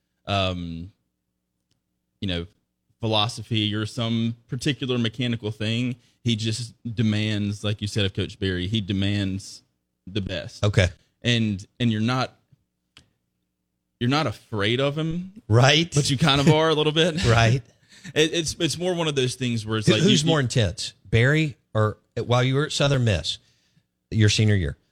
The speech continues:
Speaker 2: who was more intense, Scott Berry or Christian Ostrander?
Speaker 1: I, I would say that Oz is more intense.
Speaker 2: Okay.
Speaker 1: But granted, I didn't know Berry back,
Speaker 2: Right.
Speaker 1: you know, twenty years ago
Speaker 2: Right.
Speaker 1: either. Um,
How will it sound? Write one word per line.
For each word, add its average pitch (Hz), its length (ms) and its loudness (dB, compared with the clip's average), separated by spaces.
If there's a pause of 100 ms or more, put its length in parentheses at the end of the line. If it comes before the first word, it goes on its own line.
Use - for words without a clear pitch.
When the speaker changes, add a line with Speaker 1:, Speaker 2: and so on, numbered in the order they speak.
(240)
Speaker 2:
who 131 120 6
was 123 180 4
more 113 140 2
intense, 92 580 0
Scott 117 320 2
Berry 120 400 2
or 92 140 -2
Christian 101 340 0
Ostrander? 80 460 -2
Speaker 1:
I, 117 80 2
I 120 180 0
would 135 180 -2
say 104 200 -6
that 92 160 -6
Oz 95 240 -4
is 92 100 -14
more 90 200 -10
intense. 90 380 -8
Speaker 2:
Okay. 139 220 4
Speaker 1:
But 127 60 -6
granted, 135 280 2
I 120 80 2
didn't 113 160 -2
know 110 160 0
Berry 98 380 -4
back, 92 340 -4 (540)
Speaker 2:
Right. 98 240 0
Speaker 1:
you 107 80 0
know, 90 60 -2
twenty 98 280 -6
years 92 240 -6
ago 85 180 -4
Speaker 2:
Right. 90 140 0
Speaker 1:
either. 80 220 -4 (500)
Um, 95 540 -2